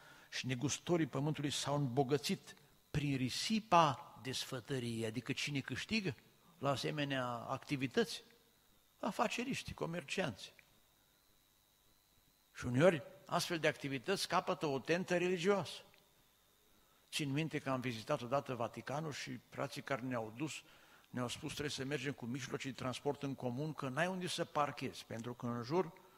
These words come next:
peste tot sunt doar, uh, fel și fel de,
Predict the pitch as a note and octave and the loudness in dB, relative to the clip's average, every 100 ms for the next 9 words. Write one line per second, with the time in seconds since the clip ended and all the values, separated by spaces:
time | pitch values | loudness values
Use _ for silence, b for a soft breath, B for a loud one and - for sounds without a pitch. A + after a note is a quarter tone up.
0 | B B _ C3 A#2 C#3 B2+ E3+ D3+ - | B B _ -8 -6 -4 -2 -2 -2 -4
1 | C3+ B2+ C#3 C3 B2+ B2 - - _ _ | -4 -2 0 0 -2 -6 -10 -20 _ _
2 | _ b b b b b b b _ _ | _ b b b b b b b _ _
3 | _ _ _ _ _ _ _ - C#3 C3 | _ _ _ _ _ _ _ -6 -2 -2
4 | C3 C3+ D3 C3 C3 B2 | -2 2 2 2 2 2